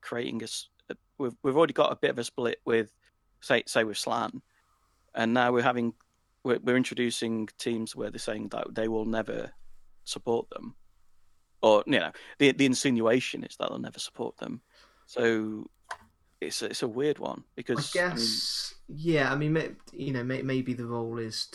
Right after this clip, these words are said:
Speaker 2: to, to kind of walk that, that tightrope, um, for the naf and kind of to take w-, w-, almost the, the best bits from, from everything that's out there,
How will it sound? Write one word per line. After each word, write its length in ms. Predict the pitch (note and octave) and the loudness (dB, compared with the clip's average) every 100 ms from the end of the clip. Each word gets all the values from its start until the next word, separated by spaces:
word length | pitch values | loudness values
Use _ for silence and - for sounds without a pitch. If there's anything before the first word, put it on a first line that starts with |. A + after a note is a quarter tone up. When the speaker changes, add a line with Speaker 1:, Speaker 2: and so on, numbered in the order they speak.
| - | -8
Speaker 2:
to, 340 | A#2 A2 A2 A2 - - - _ _ | -8 -6 -6 -8 -12 -20 -20 _ _
to 100 | - | -12
kind 180 | - A2+ | -8 -8
of 120 | A2 | -6
walk 380 | A#2 A#2+ - - | -4 -4 -6 -10
that, 220 | B2 - - _ _ - | -10 -10 -14 _ _ -10
that 200 | B2 - | -10 -8
tightrope, 680 | - A2+ - D#2 - - - - - | -8 -8 -8 -10 -10 -14 -20 -20 -16
um, 360 | A2 A2 G#2 G#2 | -12 -10 -10 -10
for 160 | - | -14
the 80 | - | -14
naf 360 | G2+ G2+ G#2+ - | -8 -6 -8 -10
and 100 | G#2 | -10
kind 180 | A#2 A2 | -6 -6
of 200 | G#2+ - _ _ _ - | -8 -12 _ _ _ -16
to 120 | - | -12
take 580 | - A#2 A2 - - - - | -8 -8 -8 -10 -18 -20 -18
w-, 160 | - | -16
w-, 180 | - - - | -14 -16 -8
almost 380 | B2+ A#2+ A2 - | -4 -4 -4 -6
the, 340 | A#2 A2+ A2 A#2+ - - - - - - _ _ | -4 -2 -2 -6 -14 -20 -20 -20 -20 -20 _ _
the 60 | - | -10
best 380 | A#2 A#2 - - | -6 -4 -6 -4
bits 300 | A#2+ - - | -4 -2 -4
from, 520 | - A#2 A2 A2 A2 - | -4 -4 -4 -4 -8 -12
from 160 | - A#2 | -10 -8
everything 400 | A2+ A2+ - A2 | -8 -12 -12 -10
that's 180 | - | -8
out 220 | B2 A#2 - | -6 -6 -8
there, 280 | E2 C#3 | -12 -12